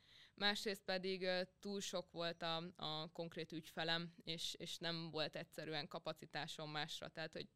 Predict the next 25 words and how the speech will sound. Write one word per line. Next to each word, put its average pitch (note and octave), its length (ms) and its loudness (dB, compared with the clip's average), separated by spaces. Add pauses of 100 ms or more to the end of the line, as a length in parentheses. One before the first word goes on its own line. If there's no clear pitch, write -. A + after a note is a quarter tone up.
(120)
szó G#3+ 200 2
szerint F#3 280 2
napi D#3+ 220 -2
tizenkét D#3+ 600 -2
órákat D3 440 -2
dolgoztam. D3+ 680 -6 (840)
A F#3+ 120 6
Nayan, F#3+ 560 6 (300)
az A3+ 260 0
pedig G#3+ 500 -2 (400)
nekem A3 460 4
egyfajta F#3+ 600 0
tovább F3 440 0
lépés, F3 480 0
hogy E3+ 120 -2
egy E3 100 0
kicsit F#3+ 280 -6
nagyobb E3 380 -2
pályán D#3+ 420 2
is - 220 -2
játszak. E3+ 600 -2 (720)
A G#3 120 6
Nayannal B3 720 4
az G#3 220 4
ilyen G3 480 2